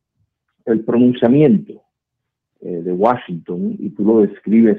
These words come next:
eh, muy bien, eh, que por otro lado, pues tenemos oficiales, eh, de el, el despotismo, eh, cubano, pues colaborando en determinadas cosas <laughs> que, eh, a-, hasta en el narcotráfico, y, y esto es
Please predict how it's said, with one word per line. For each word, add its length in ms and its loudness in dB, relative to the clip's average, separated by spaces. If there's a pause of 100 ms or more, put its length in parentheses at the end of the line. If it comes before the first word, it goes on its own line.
eh, 200 -2
muy 220 0
bien, 600 2 (300)
eh, 200 -8
que 120 -6
por 200 -4
otro 280 2
lado, 600 0
pues 200 -12
tenemos 400 -2 (760)
oficiales, 840 0 (340)
eh, 440 -6
de 480 0
el, 240 -6
el 160 -8
despotismo, 1000 -6
eh, 220 -6
cubano, 580 0 (380)
pues 240 -10
colaborando 920 2
en 180 -4
determinadas 640 -6
cosas 440 -6 (460)
<laughs> 480 -12
que, 360 0 (420)
eh, 100 -2
a-, 220 0
hasta 240 0
en 160 0
el 80 -2
narcotráfico, 640 0
y, 140 0
y 160 -2
esto 240 -4
es 60 -6